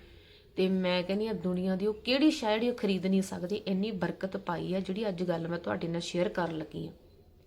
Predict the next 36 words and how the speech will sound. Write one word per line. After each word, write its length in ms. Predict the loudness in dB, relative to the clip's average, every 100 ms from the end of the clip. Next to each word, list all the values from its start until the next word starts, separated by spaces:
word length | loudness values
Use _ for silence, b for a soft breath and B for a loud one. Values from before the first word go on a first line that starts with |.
| -20 -20 B B 0
ਉਹਨਾਂ 260 | 4 6 8
ਨੇ 100 | 8
ਰੱਬ 260 | 6 4
ਨੂੰ 120 | 2 0
ਕਦੇ 200 | 4 4
ਉਲਾਂਭਾ 400 | 6 4 4 4
ਨਹੀਂ 120 | 4
ਦਿੱਤਾ, 380 | 2 2 2 2
ਹਰ 180 | 0
ਟਾਈਮ 200 | 0 -2
ਉਹਨਾਂ 140 | -2 -2
ਨੇ 100 | -2
ਨੈਗੇਟਿਵ 440 | -2 -2 -2 0
ਨਹੀਂ 160 | 0 0
ਸੋਚਿਆ। 420 | -2 -2 -2 -4 B B B B -2
ਉਹਨਾਂ 200 | 2 4
ਦੇ 100 | 4
ਪਰਿਵਾਰ 440 | 2 4 6 6
ਦਾ 140 | 4 2
ਨਾ 140 | 0
ਇੱਕ 540 | -2 -4 0 2 4 4
ਮੈਂਬਰ 380 | 0 2 2 2
ਸੀ, 280 | 2 0
ਉਹਨਾਂ 320 | 0 0 -2 0
ਦੇ 100 | -2
ਨਾ, 240 | -2 -4
ਅਹ, 640 | -2 -2 0 0 -4 -6
ਬਰਾਂਡੇ 520 | -6 0 0 2 0 2
ਦੇ 120 | 2
ਵਿੱਚ 200 | 0 -6
ਇੱਕ 140 | -8
ਫੋਟੋ 340 | -6 -4 -2 -2
ਲੱਗੀ 280 | -2 -2
ਹੁੰਦੀ 200 | -2 -2
ਸੀ 140 | -2 0
ਦਸੇ 420 | 2 0 0 -2